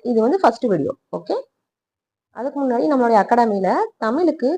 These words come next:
கலைச்சொற்கள் மெட்டீரியல் ஃபுல்லாவே ரெடியா இருக்கு. வேணுன்றவங்க WhatsApp பண்ணி வாங்கிக்கோங்க. And நம்ம யூனிட் செவன் ஃபுல்லா முடிச்சிட்டோம். பாலிட்டில உச்சநீதிமன்றம் and இந்த வீடியோல உயர் நீதிமன்றம் வரையும் முடிக்க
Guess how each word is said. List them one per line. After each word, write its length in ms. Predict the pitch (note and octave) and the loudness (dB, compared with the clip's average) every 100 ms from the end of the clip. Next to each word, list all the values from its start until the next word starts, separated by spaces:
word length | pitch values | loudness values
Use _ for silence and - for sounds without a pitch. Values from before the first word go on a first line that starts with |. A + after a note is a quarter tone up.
| F4+ | 0
கலைச்சொற்கள் 500 | A#3+ C4 D#4+ D4 C#4+ | 0 2 0 0 2
மெட்டீரியல் 340 | A#3+ A#3+ A3+ A3+ | 2 2 0 0
ஃபுல்லாவே 320 | A#3 A3 B3 G#3 | 2 4 4 2
ரெடியா 240 | G#3+ G#3 | 2 0
இருக்கு. 220 | F#3+ C4 F4 G#4+ F#3 | 0 -2 -2 -4 -4
வேணுன்றவங்க 580 | G#3 A3+ A3+ A3 A3+ C4 | -2 0 0 0 0 0
WhatsApp 340 | G#3+ F#3+ G#3 G3+ | 0 -2 -6 -2
பண்ணி 140 | G3 F#3+ | -2 0
வாங்கிக்கோங்க. 500 | F3+ F#3 F3 F3 C#4+ - _ _ - A3 | -2 -2 -2 0 -2 -4 _ _ -14 -8
And 100 | C4 | -4
நம்ம 160 | B3+ A3+ | -2 0
யூனிட் 280 | A#3+ C4+ C4+ A3+ | 0 0 0 0
செவன் 260 | G#3 D4+ | 0 0
ஃபுல்லா 240 | D4 C4 C4 | 0 2 2
முடிச்சிட்டோம். 420 | A#3+ A#3+ A#3+ B3+ G#4 - _ _ - | 0 -2 0 0 0 -10 _ _ -12
பாலிட்டில 680 | A3 C4 D#4 D#4 C4 G#3+ D#4 G#4+ - - A#3 | -8 -6 -4 -2 2 2 2 -4 -10 -12 -8
உச்சநீதிமன்றம் 760 | A3+ C#4+ C#4 C4+ B3 B3 D#4 B4 - | -2 0 2 2 2 2 0 -2 -4
and 180 | A3 B3 A#3+ | -4 -2 0
இந்த 100 | A#3+ A#3+ | 2 2
வீடியோல 360 | A#3 A3 C4+ A4+ - A#3 | 2 2 2 0 0 0
உயர் 180 | D4 D#4 | 2 2
நீதிமன்றம் 500 | C#4+ B3 G#3 E3 F3 | 2 0 0 -2 0
வரையும் 220 | F3+ C#4 A3+ | 0 2 0
முடிக்க 180 | - | 0